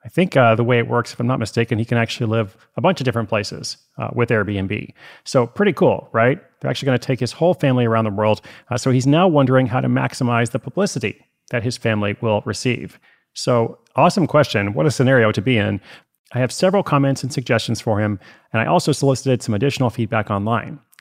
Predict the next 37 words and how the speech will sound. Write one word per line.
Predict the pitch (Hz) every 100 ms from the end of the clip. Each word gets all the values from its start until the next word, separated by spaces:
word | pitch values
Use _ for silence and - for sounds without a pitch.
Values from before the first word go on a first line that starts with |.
| _
So | - 147
let's | 175
go | -
quickly | 160 196 - 113
to |
get | 104 165
to | 156
his | 143
question | - 135 - 117 -
and | 110
then | 113
see | 113 139 131
if | -
we | 117
can | 104
be | 110
helpful. | 107 107 104 - _ _ _ -
Our | 139
listener | 190 - 160
won | 160 151
a |
contest | 143 180 185 117 123 -
to | -
live | 196 190
in | 175
Airbnbs | 190 151 151 143 131 123 123 120 -
for | 147
a | 139
year. | 143 165 101 - _ _ _ _ -
His | 175
story | - 160 143 139 254
and | 123 123 - -
my | 120
response | 110 - 208 147 117 - _ _
coming | - 120 110 110
right | - 104
up. | 101 -